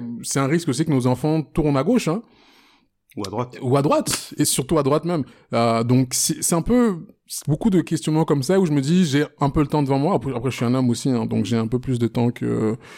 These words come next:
Speaker 1: que les autres, généralement, en tout cas, de, de, de, de réflexion, moins de pression sociale par rapport à ça.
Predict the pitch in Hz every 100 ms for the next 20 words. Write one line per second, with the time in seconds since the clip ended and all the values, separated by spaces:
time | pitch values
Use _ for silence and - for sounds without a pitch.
0 | - - - - 117 110 127 113 117 113
1 | 117 120 113 127 123 120 110 113 110 110
2 | 113 117 - 120 - 135 127 120 - -
3 | 120 135 123 123 - 120 120 117 113 113
4 | 117 - 147